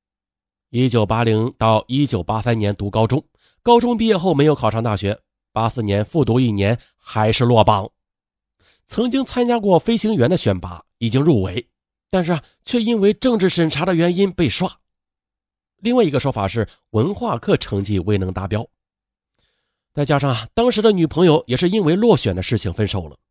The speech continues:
连续的挫折对他的心理状态造成了比较大的打击。后来呢，他又做过贩卖管制刀具的生意，从新疆买来，再拿到青城镇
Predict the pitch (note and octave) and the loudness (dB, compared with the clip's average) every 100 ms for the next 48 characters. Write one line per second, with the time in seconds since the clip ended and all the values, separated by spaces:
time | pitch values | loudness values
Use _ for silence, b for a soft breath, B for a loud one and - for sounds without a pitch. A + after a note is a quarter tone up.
0 | _ _ _ G2 G2 A2 A#2+ G#2+ G2+ - | _ _ _ -2 0 0 0 0 -2 -4
1 | - C3 C3 G2+ G2 A2+ A#2+ A2+ A2 G#2 | -6 0 0 0 0 0 0 -4 -4 -6
2 | - C#3 B2 G2 A#2 G2 G#2+ G2 A2+ G2 | -4 -4 -4 -2 -2 -2 -4 -4 -2 -4
3 | G2 G2 G#2+ G2+ F#2 A2 G2 F#2 F2+ B2 | -4 -6 -4 -4 -2 -4 -4 -8 -8 -6
4 | F3+ _ _ _ _ _ _ _ _ _ | -6 _ _ _ _ _ _ _ _ _
5 | - F#3 D#3 D3+ - _ - F3 E3 F3 | -6 0 2 0 -4 _ -2 0 2 0
6 | C#3+ C3+ - E3 E3 D3 - A2 G2+ C3 | 2 0 0 -2 0 -2 0 0 0 -2
7 | C#3 C#3+ D3 A2+ G#2+ G#2 - _ b b | 0 0 0 0 0 -2 -4 _ b b
8 | b G3 A#3 - B3 A#3+ A#3+ G3 B2+ A2+ | b -4 -4 -2 -4 -2 -2 -2 -2 -2
9 | D3 E3+ D3 D3+ A#2 G#2+ C3 A#2 A2+ - | -2 -2 -2 -2 -4 -4 0 0 0 -2
10 | A3 A3+ - A2+ F#3 | -6 -6 -6 -4 -2